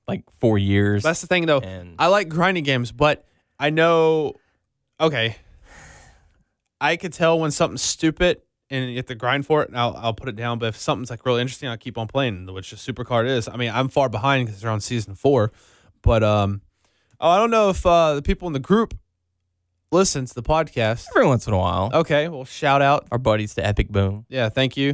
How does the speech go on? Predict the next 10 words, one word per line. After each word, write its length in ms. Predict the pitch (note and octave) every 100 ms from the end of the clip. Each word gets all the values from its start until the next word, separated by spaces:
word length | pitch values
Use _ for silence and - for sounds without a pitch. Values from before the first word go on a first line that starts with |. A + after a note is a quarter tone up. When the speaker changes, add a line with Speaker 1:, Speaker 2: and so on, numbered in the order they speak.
| C3
Speaker 2:
Thank 200 | C3 C3+
you, 40 | B2+
John, 280 | B2+ B2+
for 160 | C3+ -
adding 240 | A#2 A#2
me. 160 | B2+ C3+ _
Speaker 1:
Yeah. 180 | F#2+ F#2 - _ _
Speaker 2:
Um, 340 | A2 A2+ A2
much 180 | A#2 B2
appreciated. 520 | B2+ B2+ A2+ A#2+ B2+